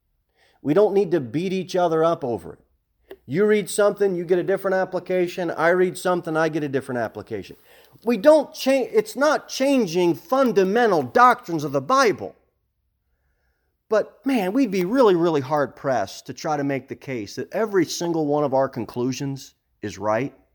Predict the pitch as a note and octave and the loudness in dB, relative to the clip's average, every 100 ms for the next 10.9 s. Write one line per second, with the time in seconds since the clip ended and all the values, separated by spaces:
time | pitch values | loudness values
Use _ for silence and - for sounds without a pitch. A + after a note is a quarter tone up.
0 | _ _ _ _ - B2+ C#3 C3 C3 C3 | _ _ _ _ 0 0 0 -4 -4 -2
1 | C3 G2+ B2 C3+ B2 A2+ B2+ C3+ - _ | -4 -6 -6 -6 -8 -10 -8 -8 -12 _
2 | _ _ _ _ _ _ _ _ _ _ | _ _ _ _ _ _ _ _ _ _
3 | _ _ _ C#3+ - D3+ C3+ - - _ | _ _ _ -2 2 2 2 0 -10 _
4 | _ _ _ _ _ C3 B2+ D3+ C3+ A2+ | _ _ _ _ _ -12 -4 -2 -2 -4
5 | A2+ F#2+ D3+ D#3 - - _ _ _ _ | -8 -8 -8 -10 -12 -20 _ _ _ _
6 | _ _ _ _ _ _ _ _ _ _ | _ _ _ _ _ _ _ _ _ _
7 | _ _ _ _ _ _ C3 A#2+ G3 F#3+ | _ _ _ _ _ _ -2 -2 2 2
8 | B2 A#2 - - - - D#3+ E3+ F3+ F#3 | 2 -4 -8 -10 -6 2 4 4 2 2
9 | F#3 F#3 F#3 F3 _ _ _ _ _ _ | 0 -2 -6 -14 _ _ _ _ _ _
10 | _ _ _ - D3 F3 F#3 F3+ | _ _ _ -8 0 2 2 -2